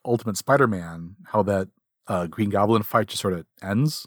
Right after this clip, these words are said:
And, you know, I, I don't complain about playing the Indiana Jones spends the climax of Raiders of the Lost Ark with his eyes closed and tied to a post.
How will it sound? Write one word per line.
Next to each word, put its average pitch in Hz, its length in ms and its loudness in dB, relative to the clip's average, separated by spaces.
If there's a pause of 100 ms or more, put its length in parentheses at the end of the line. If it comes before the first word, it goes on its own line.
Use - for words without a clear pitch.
(1200)
And, 147 120 6
you 135 60 8
know, 120 80 6
I, 131 160 6
I 143 80 6
don't 156 140 4
complain 127 320 0
about 113 280 2
playing 127 140 4
the 113 100 4
Indiana 110 320 2
Jones 101 320 0
spends - 580 -4
the 101 80 -4
climax 104 460 -2
of 92 80 -6
Raiders 92 220 -4
of 95 60 -8
the 95 80 -2
Lost 95 340 0
Ark 90 340 -6
with 92 140 -10
his 90 340 -10
eyes 92 220 -6
closed 101 420 0
and 90 200 -8
tied 95 220 -6
to 90 100 -6
a 90 40 -4
post. 107 440 0